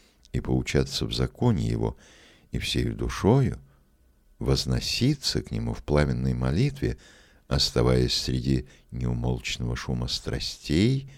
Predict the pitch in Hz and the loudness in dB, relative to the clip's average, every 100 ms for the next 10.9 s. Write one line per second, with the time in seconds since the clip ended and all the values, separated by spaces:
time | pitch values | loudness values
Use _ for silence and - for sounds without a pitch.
0 | - _ - - - - - 69 67 - | -20 _ -14 -4 -2 0 0 0 0 -2
1 | 92 - 92 98 135 151 - - _ _ | -2 -2 -2 -2 -2 0 -2 -4 _ _
2 | _ _ _ _ _ _ _ _ _ _ | _ _ _ _ _ _ _ _ _ _
3 | - 78 80 82 80 80 _ _ _ _ | -6 2 4 6 4 0 _ _ _ _
4 | - - 67 160 - 85 117 156 135 - | -12 -2 2 4 4 2 4 2 -2 -8
5 | _ _ _ _ 123 131 - - 127 120 | _ _ _ _ -4 0 0 -2 -4 -6
6 | - - - - _ _ _ _ _ _ | -10 -18 -18 -20 _ _ _ _ _ _
7 | _ _ _ _ _ _ _ _ _ _ | _ _ _ _ _ _ _ _ _ _
8 | _ _ _ _ _ _ _ _ _ _ | _ _ _ _ _ _ _ _ _ _
9 | - 71 76 78 73 80 67 69 69 67 | -4 2 6 6 6 2 2 4 4 2
10 | - - - 65 - 67 113 95 | -2 -6 -4 -4 -4 -4 -2 -4